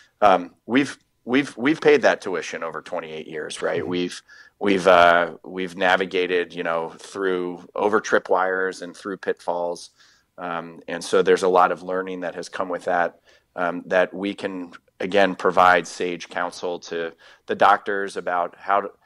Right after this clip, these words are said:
Speaker 1: how do we wanna grow, right? What's the, what's the right growth path? What's the right growth strategy? Um, really understanding nuances about markets. Um, and does it make sense to,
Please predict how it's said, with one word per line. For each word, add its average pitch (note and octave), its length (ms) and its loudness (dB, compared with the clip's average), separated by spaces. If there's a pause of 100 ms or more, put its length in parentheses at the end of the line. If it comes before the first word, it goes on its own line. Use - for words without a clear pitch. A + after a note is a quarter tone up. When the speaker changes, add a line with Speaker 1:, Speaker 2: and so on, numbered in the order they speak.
(140)
Speaker 1:
how A2+ 140 0
do A#2+ 80 0
we A#2+ 100 -8
wanna A2 240 -8
grow, F2 400 -8
right? F2+ 260 -8
What's G2 280 -6
the, G#2 100 -8 (160)
what's G2+ 280 -6
the G#2 100 -4
right F#2+ 280 -2
growth F2+ 400 -6
path? E2 360 -6
What's - 220 -4
the F#2+ 100 -4
right F2+ 260 -2
growth F2 240 -4
strategy? E2 680 -10 (420)
Um, E2+ 480 -2 (560)
really G#2+ 320 4
understanding F#2+ 640 -2
nuances F2 540 -2
about F2 320 -4
markets. F2 580 -4 (400)
Um, F2 360 0 (100)
and F2 340 -4
does F2 200 0
it - 80 -4
make F2+ 200 -4
sense F#2 360 -6
to, F2 440 -2